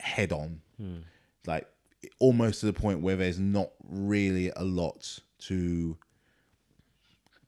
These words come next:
Speaker 1: kind of pull us apart.
Speaker 2: Hmm.
Speaker 1: You know, they will always have the thing where they go ahead and score all these goals, but we'll always have a really strong defense. It's,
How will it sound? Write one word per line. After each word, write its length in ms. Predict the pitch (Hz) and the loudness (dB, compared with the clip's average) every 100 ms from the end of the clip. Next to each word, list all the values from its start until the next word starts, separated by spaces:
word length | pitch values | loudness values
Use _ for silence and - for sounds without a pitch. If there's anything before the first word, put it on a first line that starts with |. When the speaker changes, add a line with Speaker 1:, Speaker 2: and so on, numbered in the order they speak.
| _ - | _ -8
Speaker 1:
kind 200 | 120 98 | -2 -2
of 100 | - | 2
pull 200 | 107 95 | 2 2
us 140 | - | 0
apart. 640 | 95 95 76 64 - - - | -4 -2 -4 -6 -12 -18 -14
Speaker 2:
Hmm. 180 | 95 90 | -10 -6
Speaker 1:
You 80 | 98 | -4
know, 260 | 92 90 | -2 -4
they 200 | 82 120 | 0 4
will 120 | 117 113 | 6 4
always 340 | 113 110 101 | 4 2 0
have 140 | 95 | -4
the 100 | 92 | -6
thing 300 | 95 104 98 | -4 -2 -2
where 240 | 95 95 90 | -2 -2 -2
they 120 | 92 | -2
go 180 | 90 90 | -2 -2
ahead 160 | 92 87 | -2 -4
and 100 | 85 | -4
score 160 | 92 | -2
all 140 | 90 87 | -2 -2
these 160 | 82 | -2
goals, 400 | 95 95 90 92 - - _ | -2 0 0 -4 -8 -20 _
but 80 | - | -6
we'll 680 | 85 90 101 101 95 95 98 - | -6 -2 2 4 6 4 2 0
always 300 | 95 90 - | 2 2 0
have 140 | 87 | -2
a 100 | 76 | -2
really 260 | 78 87 82 | -2 -2 -2
strong 340 | - - 80 | -4 -4 -4
defense. 640 | 73 - 55 - - - - _ _ _ - - _ _ _ _ _ - | -4 -6 -8 -8 -14 -14 -16 _ _ _ -20 -20 _ _ _ _ _ 2
It's, 280 | 131 113 | 4 4